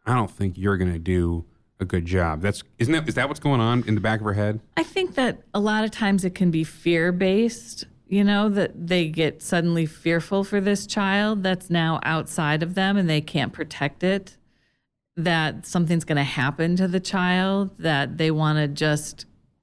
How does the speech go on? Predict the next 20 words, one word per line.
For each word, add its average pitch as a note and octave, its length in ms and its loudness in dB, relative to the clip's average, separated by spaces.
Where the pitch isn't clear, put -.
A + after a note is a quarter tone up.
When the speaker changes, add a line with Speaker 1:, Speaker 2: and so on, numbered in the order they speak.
Speaker 2:
keep F#3+ 240 -2
it - 160 -2
safe, - 680 -2
um, C#3+ 540 0
and D3 600 0
make F3 280 2
sure F3 160 0
that D#3+ 160 0
nothing D#3+ 500 0
ever D3+ 520 0
touches F#3+ 480 0
this G3 240 -2
child, F#3+ 520 2
including F3 580 0
other E3 260 0
people. B3 680 -2
Speaker 1:
Right. A#2 440 0
Speaker 2:
<laughs> - 60 -6
You B3+ 240 0
know, A#3+ 380 -2